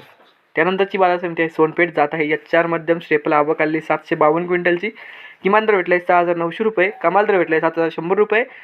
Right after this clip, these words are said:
आणि सर्वात दर भेटले सात हजार पन्नास रुपये. त्यानंतरची बाजार समिती आहे घाटंजी जात आहे एएलए मध्यम स्टेपला, आवक आलेली पंचवीसशे क्विंटलची, किमान दर भेटले सहा हजार आठशे रुपये, कमाल दर भेटले सात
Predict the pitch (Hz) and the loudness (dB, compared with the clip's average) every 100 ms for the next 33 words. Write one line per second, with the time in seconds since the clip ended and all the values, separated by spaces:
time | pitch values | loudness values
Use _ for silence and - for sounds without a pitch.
0 | - 185 226 208 214 196 196 190 175 165 | -2 0 0 2 2 2 -2 -2 0 0
1 | 170 160 180 185 170 147 123 117 104 - | 0 2 0 0 -2 -4 -6 -10 -12 -12
2 | _ _ _ _ 160 185 202 196 190 170 | _ _ _ _ 0 2 2 0 2 0
3 | 165 170 165 160 143 143 170 165 185 156 | 0 -4 -4 -4 -4 -4 -4 -4 -4 -4
4 | 143 151 156 170 185 185 175 165 165 170 | -2 -4 -2 -2 -2 -2 -4 -4 -6 -2
5 | 165 156 151 156 156 156 156 156 156 185 | -2 0 0 2 0 -4 -4 -4 -4 -6
6 | - 196 185 180 175 214 - - - _ | -4 -2 0 0 0 -4 -10 -20 -20 _
7 | 185 214 220 202 180 180 180 175 175 170 | 0 2 2 0 0 0 4 4 4 -2
8 | 165 208 214 170 175 170 185 214 196 165 | -2 -6 -2 -2 -2 0 2 2 0 0
9 | 160 160 | -2 -2